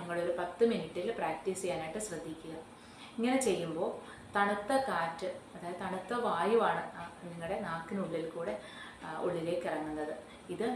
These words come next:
നിങ്ങളുടെ അസിഡിറ്റിയെ ശമിപ്പിക്കുകയും അവിടുത്തെ നാഡീഞരമ്പുകളെ, ആ, ഉം, കൂളാക്കുകയും ചെയ്യുന്നു. അതുകൊണ്ട് തന്നെ നിങ്ങളുടെ നെർവസ് സിസ്റ്റം വളരെയധികം തണുക്കുന്നു. കോപിച്ചിരിക്കുന്ന പിത്തത്തെ വളരെയധികം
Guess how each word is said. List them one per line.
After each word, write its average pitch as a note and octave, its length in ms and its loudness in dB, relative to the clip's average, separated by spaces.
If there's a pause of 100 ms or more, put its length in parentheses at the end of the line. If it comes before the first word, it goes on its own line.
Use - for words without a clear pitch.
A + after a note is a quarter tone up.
നിങ്ങളുടെ E3 300 -4 (100)
അസിഡിറ്റിയെ F#3 580 2
ശമിപ്പിക്കുകയും E3 800 -2 (380)
അവിടുത്തെ E3+ 320 -2 (120)
നാഡീഞരമ്പുകളെ, E3+ 880 2 (420)
ആ, D#3+ 40 -6 (680)
ഉം, D#3 260 -6 (220)
കൂളാക്കുകയും F#3+ 800 6
ചെയ്യുന്നു. D3 340 -2 (400)
അതുകൊണ്ട് G#3 360 4
തന്നെ F3+ 180 0 (100)
നിങ്ങളുടെ F3 340 -2
നെർവസ് E3 380 2
സിസ്റ്റം F3+ 340 -2
വളരെയധികം E3+ 580 -2
തണുക്കുന്നു. E3 500 -2 (600)
കോപിച്ചിരിക്കുന്ന G#3 800 4 (100)
പിത്തത്തെ F#3+ 380 2 (160)
വളരെയധികം F3 500 2